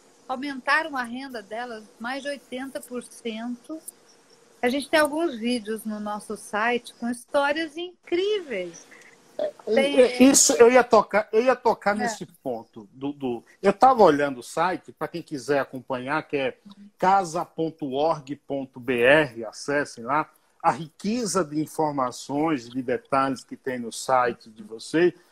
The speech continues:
Speaker 2: é, é algo sensacional, algo brilhante, assim. É, e aí eu te pergunto,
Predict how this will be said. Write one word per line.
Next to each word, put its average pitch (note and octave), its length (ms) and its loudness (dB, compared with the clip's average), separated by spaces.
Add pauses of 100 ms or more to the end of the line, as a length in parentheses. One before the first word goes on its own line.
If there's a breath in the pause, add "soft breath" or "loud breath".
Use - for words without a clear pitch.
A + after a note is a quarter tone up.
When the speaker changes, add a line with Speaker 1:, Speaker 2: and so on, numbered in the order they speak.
(140 soft breath)
Speaker 2:
é, E3 300 0
é - 20 0
algo F#3 760 0
sensacional, F3 880 2
algo E3 220 0
brilhante, E3 800 -6
assim. B2+ 400 -6 (320 loud breath)
É, E3 240 6
e A#3+ 100 4
aí C#4 140 6
eu D4 80 -2
te - 100 -18
pergunto, E3 520 0